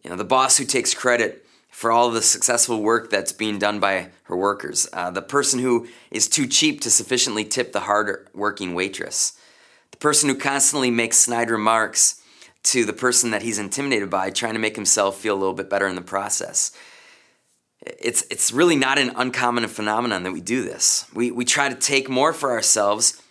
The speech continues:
but we do so by taking from somebody else what they've earned.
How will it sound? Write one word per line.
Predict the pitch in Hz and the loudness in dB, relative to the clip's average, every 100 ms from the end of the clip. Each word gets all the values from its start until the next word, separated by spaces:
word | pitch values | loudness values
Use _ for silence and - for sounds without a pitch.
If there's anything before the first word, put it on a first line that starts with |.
| _ _ _ | _ _ _
but | 110 | -2
we | 120 | 0
do | 120 160 | 2 4
so | 180 151 | 4 4
by | 127 | 2
taking | 120 131 117 120 | 0 0 -2 -2
from | 107 107 | -6 0
somebody | - 110 107 104 | 0 2 0 2
else | 107 92 - | 2 0 -6
what | - | -8
they've | 87 | -6
earned. | 90 90 - | -6 -8 -14